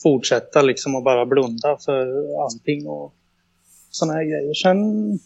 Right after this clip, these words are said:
jag vet inte, det, det som verkligen fick mig att vakna upp lite mer i alla fall, det var ju någon,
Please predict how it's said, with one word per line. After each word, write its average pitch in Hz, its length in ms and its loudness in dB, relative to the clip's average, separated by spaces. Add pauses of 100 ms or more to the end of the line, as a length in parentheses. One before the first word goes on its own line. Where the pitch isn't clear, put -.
(880)
jag 175 100 0
vet 165 300 -2
inte, 208 180 4
det, 196 180 8
det 202 220 6
som 208 420 -2
verkligen 226 920 0 (880)
fick 175 300 -2
mig 180 120 -2
att 165 140 0
vakna 165 380 -2
upp 143 220 -8
lite 165 420 -2
mer 160 220 0
i 143 60 2
alla 135 140 0
fall, 156 180 2
det 170 60 2
var 202 180 2
ju 185 60 0
någon, 180 260 -6